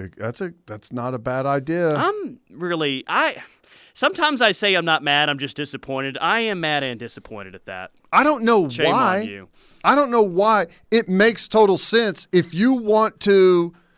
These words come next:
Speaker 1: if you want to show up to Nebraska and stick out from their fan base for your team, you have to wear something different other than nearly the same
Speaker 2: Yes,
Speaker 1: exact
Speaker 2: wear
Speaker 1: colors.
Speaker 2: white. Nebraska fans will be wearing red. You will stick out if you wear white. They will stick out anyway, regardless of what they wear.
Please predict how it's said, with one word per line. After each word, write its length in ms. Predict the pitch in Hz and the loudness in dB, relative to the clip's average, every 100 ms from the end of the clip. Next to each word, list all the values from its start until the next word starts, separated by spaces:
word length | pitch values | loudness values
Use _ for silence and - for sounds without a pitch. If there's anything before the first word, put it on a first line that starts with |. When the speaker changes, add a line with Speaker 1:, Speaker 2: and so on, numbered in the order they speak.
| _ _ | _ _
Speaker 1:
if 160 | 165 - | -4 -2
you 100 | 233 | 0
want 200 | 262 240 | 2 2
to 40 | |
show 320 | 170 - 214 214 | 2 2 4 6
up 160 | 208 202 | 4 2
to 100 | 180 | 0
Nebraska 600 | 147 160 185 202 - 147 | 2 4 4 2 0 -2
and 160 | 156 | 0
stick 480 | - - - 202 202 | -2 -4 2 2 4
out 240 | 196 196 | 4 4
from 160 | 190 180 | 2 0
their 140 | 165 | 2
fan 380 | 147 - 185 208 | 2 0 0 2
base 280 | 175 160 151 | 2 2 0
for 140 | - | -4
your 160 | 156 143 | -4 -2
team, 560 | - 202 202 170 151 139 _ _ _ | 0 0 2 2 0 -2 _ _ _
you 140 | - 160 | -2 2
have 200 | 190 190 | 2 2
to 100 | 190 | 0
wear 240 | 156 185 | 2 2
something 460 | 165 - 175 175 156 | 2 0 0 0 0
different 460 | 120 190 180 156 | 2 2 2 0
other 240 | 165 170 170 | 2 4 2
than 240 | 151 151 - _ _ _ | 2 0 -2 _ _ _
nearly 640 | 170 160 175 208 202 170 156 | -2 2 4 6 6 4 2
the 120 | 147 | 0
same 300 | - 185 185 | 0 2 6
Speaker 2:
Yes, 220 | 339 370 | 6 6
Speaker 1:
exact 200 | - - | 6 6
Speaker 2:
wear 120 | 381 | 6
Speaker 1:
colors. 180 | 381 381 | 6 8
Speaker 2:
white. 320 | 381 381 349 - | 8 8 6 4
Nebraska 540 | 262 294 320 302 294 | 4 6 6 6 0
fans 320 | - 320 294 | 4 4 4
will 80 | 277 | 2
be 160 | 285 277 | 2 4
wearing 420 | 285 294 285 254 | 6 6 6 4
red. 320 | 262 277 262 | 4 6 6
You 120 | 233 | 4
will 120 | 233 | 0
stick 300 | 220 - 269 | 0 -2 2
out 180 | 262 262 | 4 6
if 140 | 240 226 | 6 2
you 100 | 220 | 2
wear 220 | 220 214 | 4 4
white. 400 | 208 214 202 165 | 6 6 6 4
They 80 | 180 | 0
will 100 | 208 | 0
stick 300 | 208 - - | 0 -4 2
out 180 | 285 254 254 | 6 6 4
anyway, 480 | 254 240 202 190 196 | 2 2 4 4 4
regardless 580 | 196 160 208 220 202 | 0 2 4 4 2
of 140 | 180 147 | -2 -2
what 160 | 175 - | -4 -2
they 140 | 151 | -4
wear. 440 | 139 135 123 104 | -4 -6 -4 -6